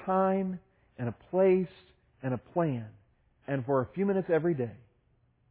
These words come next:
you'd take out your Bible and you'd read it and you'd cultivate that relationship with Jesus? What could be different? What could happen if you just simply do that every day?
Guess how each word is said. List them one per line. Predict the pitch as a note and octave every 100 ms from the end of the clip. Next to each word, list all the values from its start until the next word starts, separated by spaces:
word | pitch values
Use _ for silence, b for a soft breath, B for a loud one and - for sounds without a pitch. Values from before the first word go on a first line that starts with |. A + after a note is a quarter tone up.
| _ _ _ _ _ _ -
you'd | D#3 -
take | F3 E3
out | E3+
your | E3
Bible | C#3 C3 B2 B2 A#2+ - _ _ _ _ -
and | G#2+
you'd | G#2+ F3 D3
read | D3 C#3
it | C3+ - _ _ _ _ _ _ _ -
and | G#2+
you'd | D3+ -
cultivate | - F3 F3 D#3+ D#3
that | D#3 B2+
relationship | C#3 C3+ - B2+ C#3 -
with | A2
Jesus? | G#2+ G#2+ - - _ _ _ _ _ _ _ _ _ _ _ _
What | D#3 F#3
could | G#3+
be | E3
different? | C#3+ C#3+ - F3 - _ _ _ _ _ _ _ _ _ _ _ _ _ _ _ _ _ _ _ _ _ C3
What | E3+ F3
could | D3+
happen | D#3 C#3 - G2+ _ _ _ _ _ _ _ _ _ _ _ _ _ _ _ _ _ _
if | -
you | D3
just | C#3+ D#3 -
simply | D#3+ D#3 D3+
do | A#2+ C3 C3
that | A#2 -
every | A2 A#2+
day? | G#2+ -